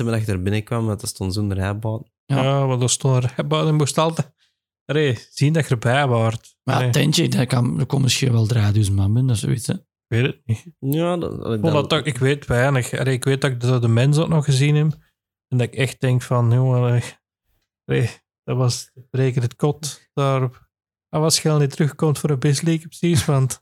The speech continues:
Speaker 1: <laughs>
Speaker 3: dat was zo.
Speaker 2: Tent gaat plat.
Speaker 3: Ja.
Speaker 2: <laughs> Eh, ja.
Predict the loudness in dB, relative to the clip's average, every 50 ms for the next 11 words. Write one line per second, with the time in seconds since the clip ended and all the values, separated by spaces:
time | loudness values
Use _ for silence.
0 | -4 -4 -4 -8 -6 -2 -2 -2 -2 -2 -2 -2 0 2 2 2 2 2 2 2
1 | 2 0 0 0 0 2 2 2 2 2 2 0 0 0 -2 -2 -2 -2 -4 -4
2 | -4 -6 -12 -18 _ _ -2 0 2 2 2 0 -2 -6 _ _ _ _ _ _
3 | _ _ _ -6 -4 -2 -2 -2 -2 -2 -4 -4 -4 -6 -12 -14 -16 _ -20 -20
4 | -20 -20 _ _ _ _ _ _ _ _ _ _ _ _ _ _ _ _ _ _
5 | _ _ _ _ _ _ _ _ _ _ -4 0 0 2 2 2 2 2 2 0
6 | 0 0 0 0 0 0 -2 -4 -8